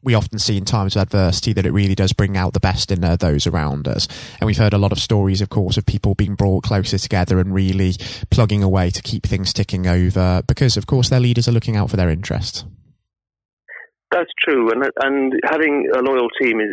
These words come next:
Speaker 2: is, um, it's not easy to achieve. And over the years, we've obviously had many different staff come through the company. So once you've got a good pool of people, you've got to look after them. And, and in the same way, they look after you. So we are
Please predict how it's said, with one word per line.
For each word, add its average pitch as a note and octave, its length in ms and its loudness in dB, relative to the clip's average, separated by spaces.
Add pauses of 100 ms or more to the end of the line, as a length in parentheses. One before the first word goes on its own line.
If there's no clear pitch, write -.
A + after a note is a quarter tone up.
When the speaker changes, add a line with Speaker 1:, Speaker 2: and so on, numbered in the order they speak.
Speaker 2:
is, A2 420 0
um, G#2 220 0 (800)
it's - 200 -2
not C3+ 120 0
easy A#2+ 220 -4
to - 160 -4
achieve. A2 240 0
And G2 280 -4 (200)
over A2+ 180 0
the G#2+ 140 0
years, G2+ 400 0
we've G#2 140 -4
obviously G2+ 240 -4
had G2 180 -4
many G2+ 320 -6
different - 240 -12
staff G2 240 -4 (100)
come F#2+ 140 -8 (160)
through G2 140 0
the F#2+ 120 -6
company. F#2+ 440 -4 (400)
So A#2 80 -2
once A2 280 -2
you've G#2+ 120 -4
got A2 100 0
a G2+ 140 -2
good A2+ 160 -2 (100)
pool G#2 140 -2
of - 120 -14
people, G#2+ 320 -2
you've G#2+ 140 -6
got B2+ 120 -2
to G#2 60 -2
look G2 200 -8
after G2 320 -4
them. G2+ 100 -4
And, G#2 140 -2
and B2 140 -2 (120)
in B2+ 120 -2
the A#2 140 -6
same A#2 200 -2
way, G#2 120 0
they G#2 120 0
look G#2+ 200 -4
after G#2+ 280 -6
you. A2+ 200 0 (460)
So A#2 60 2 (280)
we C3+ 200 0
are A#2 280 0